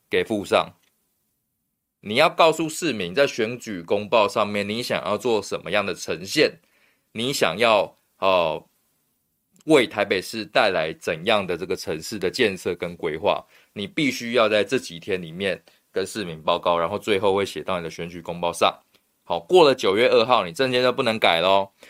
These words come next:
所以有大证件应该要在这几天之内抛出来让大家讨论。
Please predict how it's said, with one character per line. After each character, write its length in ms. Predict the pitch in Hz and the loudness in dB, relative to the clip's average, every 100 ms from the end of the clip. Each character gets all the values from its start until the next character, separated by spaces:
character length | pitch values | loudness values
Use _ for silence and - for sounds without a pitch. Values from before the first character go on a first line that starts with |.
| - | -20
所 220 | - 131 139 | 0 6 6
以 200 | 151 120 | 4 0
有 200 | 98 80 | -2 2
大 240 | 139 107 | 4 4
证 240 | - 107 | 2 -4
件 240 | 95 104 101 | -2 -4 -2
应 200 | 127 123 | -8 -2
该 180 | 117 107 | 2 2
要 160 | 110 107 | 4 4
在 160 | 110 | 2
这 160 | 101 123 | 2 -2
几 200 | - 85 | -4 -12
天 200 | 107 98 | -6 -6
之 120 | 90 | -6
内 320 | 98 95 - _ _ _ _ - | -4 -4 -4 _ _ _ _ -2
抛 220 | 107 104 | 0 0
出 260 | - 98 | -2 -4
来 120 | 87 76 | -2 -2
让 160 | 85 | -4
大 100 | 85 | -4
家 140 | 82 80 | -4 -4
讨 180 | - | -8
论。 180 | - 85 | -10 -12